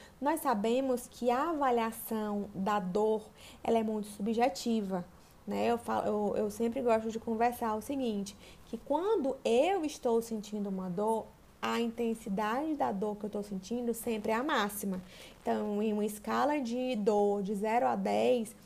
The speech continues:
o meu desconforto pra dor sempre vai ser relatado pra dez. Então, nós sabemos, né, é, de forma sensata, que existem escalas de dor que nós podemos,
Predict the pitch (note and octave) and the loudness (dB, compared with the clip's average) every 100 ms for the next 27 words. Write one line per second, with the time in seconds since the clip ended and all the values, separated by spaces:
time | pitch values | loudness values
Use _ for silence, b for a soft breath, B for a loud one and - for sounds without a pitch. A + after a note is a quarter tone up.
0 | B B B - A#3+ A#3+ D4 D4+ - C4+ | B B B -2 4 6 6 2 -2 -2
1 | C4 - A#3+ A#3 - G3+ A3+ G#3 G#3+ A3+ | 0 4 4 4 -4 -2 0 2 2 4
2 | B3 - - - B3+ B3 C#4 C4 C4+ C4+ | 2 0 -6 0 0 2 0 2 4 4
3 | B3+ C4 C4 B3 A#3 A#3 B3 C4+ A3+ A3 | 4 2 2 0 0 0 0 4 6 6
4 | G3+ G3 - B B - A3 A3 A3+ C4+ | 4 -2 -10 B B -6 -2 -2 0 0
5 | A#3+ A#3+ A#3 G#3+ F#3+ G3 G3 G#3 B3 - | 2 4 2 0 -4 -2 -2 2 2 2
6 | G#3+ G#3 G3+ G3 G3 F#3+ - G3 G3 G#3 | 0 2 2 0 -2 -4 -6 -8 -2 0
7 | G#3 G#3 A#3 A#3+ - A3+ A3 G#3+ F#3+ F#3+ | 0 -2 -4 -4 -2 0 0 -2 -8 -10
8 | B B B - A#3+ A#3+ A#3 G#3+ B3 F4+ | B B B -6 2 4 4 4 2 2
9 | G#4 - C#4+ B3+ B3 - A3+ A3 G#3+ G3+ | 2 0 -4 -4 -4 -2 0 2 0 -2
10 | F3+ G#3 A#3+ C#4+ A#3 G#3 - A#3+ B3 B3 | 0 4 6 6 4 2 -4 -2 -2 0
11 | B3 B3 C4+ A#3+ A#3+ B3+ C4+ C#4 | -2 -2 -2 2 2 2 0 -2